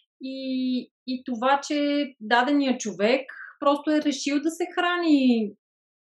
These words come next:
с определена храна, здравословно, нали, така да го наречем,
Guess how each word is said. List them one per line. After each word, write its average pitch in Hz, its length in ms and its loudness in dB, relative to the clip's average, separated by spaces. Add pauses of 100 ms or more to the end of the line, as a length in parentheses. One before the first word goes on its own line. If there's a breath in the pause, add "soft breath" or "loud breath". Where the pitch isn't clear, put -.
(120)
с 233 380 -6
определена 226 580 0
храна, 196 760 2
здравословно, 208 920 4
нали, 175 240 -4
така 180 240 2
да 175 120 0
го 175 100 -4
наречем, 175 560 0